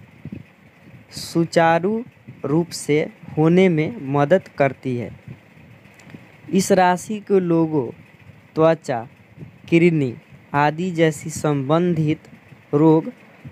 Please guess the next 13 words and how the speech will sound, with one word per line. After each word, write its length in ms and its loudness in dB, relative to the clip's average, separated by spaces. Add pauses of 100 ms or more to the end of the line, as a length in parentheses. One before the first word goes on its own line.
(200)
होने 320 4
की 160 -4
संभावना 640 -2
जो 180 0
होती 340 2
है 140 6
वो 260 2 (460)
अधिक 280 0
होती 340 -8
है। 100 -10 (220)
जी 80 -2
हाँ 100 2
दोस्तों, 320 -2